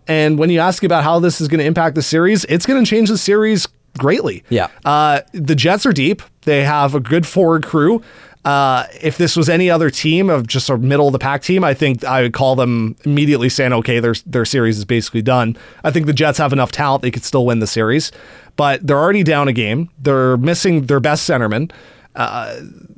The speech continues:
Speaker 1: you know, this is also a situation where I'm like, you know, Pierre-Luc Dubois, your time to step up.
Speaker 2: This is why he's
Speaker 1: This
Speaker 2: here
Speaker 1: is
Speaker 2: now.
Speaker 1: it.
Speaker 2: Yeah.
Speaker 1: Like, uh, uh, he hasn't had a great season since he got brought over, brought over from Winnipeg, but this is why we brought you in.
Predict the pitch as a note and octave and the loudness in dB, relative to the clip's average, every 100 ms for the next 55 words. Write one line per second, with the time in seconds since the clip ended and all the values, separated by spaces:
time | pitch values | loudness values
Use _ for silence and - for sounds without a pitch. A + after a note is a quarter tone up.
0 | D3+ _ G#3 D#3 - G3 G3 D3+ B2+ C3+ | -20 _ -18 -16 -18 -18 -4 -2 0 -2
1 | - _ _ _ _ - E3+ E3+ G3 G#3 | -4 _ _ _ _ -6 -2 0 2 2
2 | F#3+ - - D#3+ F#3+ G3 G#3+ F3 D3+ D3 | 2 0 0 0 2 2 2 0 2 2
3 | C#3+ C3+ - _ _ _ - _ _ _ | 2 0 -4 _ _ _ -20 _ _ _
4 | _ _ _ - B2 B2+ - E3 E3 E3+ | _ _ _ -4 -2 -2 0 2 2 2
5 | E3 C#3+ F#3 F#3 E3 C#3+ C3+ E3+ F3+ F3 | 2 2 2 2 -2 -2 0 2 0 0
6 | G3 A3+ A3 G3+ - B2+ B2 C#3+ C#3+ D#3+ | 0 2 0 0 -2 -4 0 0 0 2
7 | F3 F3 E3+ A#3 F#3 A#3 A3+ G3 D3 D#3+ | 2 2 2 2 2 2 2 0 2 2
8 | A3 - D3 D3+ - _ D#3 - - - | 0 0 0 0 -4 _ -4 -4 -16 -20
9 | - - - G#2 D3+ F3 F#3 F3+ G#3 C#3+ | -12 -10 -10 -2 0 2 2 0 0 -2
10 | A2+ C3 E3 B3+ - - G#3 F#3+ A3+ A#3 | -2 0 0 -2 -10 -2 2 2 2 0
11 | - G3 G3+ G3 F#3 F#3+ G3 F3+ D#3+ - | 0 0 2 2 2 2 4 2 -2 -8
12 | E3 C#3+ D#3+ F#3 F#3 F3+ F#3+ F3 F3+ G3+ | -4 0 2 2 2 2 2 2 2 0
13 | A#3 E3 D3 A#2+ - - _ - B2+ D#3 | 0 0 0 -2 -10 -20 _ -4 0 2
14 | G3 D3+ E3 G3+ G3+ E3+ F#3 G3+ G#3+ A#3+ | 2 2 2 4 2 2 0 2 2 2
15 | F#3 F3 | 2 -2